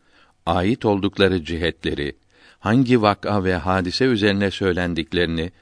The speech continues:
ve kimler tarafından nakl ve rivayet edildiklerini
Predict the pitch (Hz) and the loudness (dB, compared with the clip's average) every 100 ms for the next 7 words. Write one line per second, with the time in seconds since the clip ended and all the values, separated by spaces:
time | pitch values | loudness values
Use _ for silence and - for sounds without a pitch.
0 | _ _ _ _ 76 95 - 113 107 117 | _ _ _ _ -2 -2 -2 0 2 2
1 | 147 - 131 117 113 107 107 107 95 - | 0 0 0 0 0 0 0 0 -4 -14
2 | _ - 92 117 127 117 95 85 98 95 | _ -6 0 0 0 -2 -2 2 2 2
3 | 80 98 101 101 117 - 98 98 87 90 | 0 2 4 4 2 0 -2 -2 -2 -4
4 | - 85 73 73 82 | -2 -2 0 -4 -8